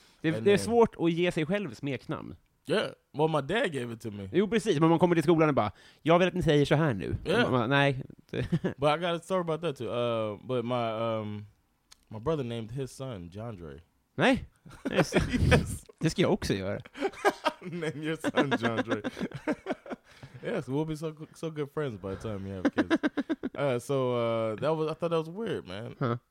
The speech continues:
Speaker 2: And then my dad had mentioned that he wanted to name my sister Jasmine, but my mom wanted to say Alicia.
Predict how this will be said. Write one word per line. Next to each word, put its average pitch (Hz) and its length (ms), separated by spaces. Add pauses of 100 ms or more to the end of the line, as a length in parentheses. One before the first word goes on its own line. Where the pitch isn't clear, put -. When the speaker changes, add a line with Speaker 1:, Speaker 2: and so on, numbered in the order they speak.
Speaker 2:
And 113 120
then 110 220
my 110 120
dad 131 200
had 120 160
mentioned 123 380
that 107 80
he 113 80
wanted 110 260
to 110 60
name 107 160
my 101 120
sister 107 600
Jasmine, 107 480
but 98 160
my 92 80
mom 98 300
wanted 95 200
to 95 60
say 92 240
Alicia. 117 600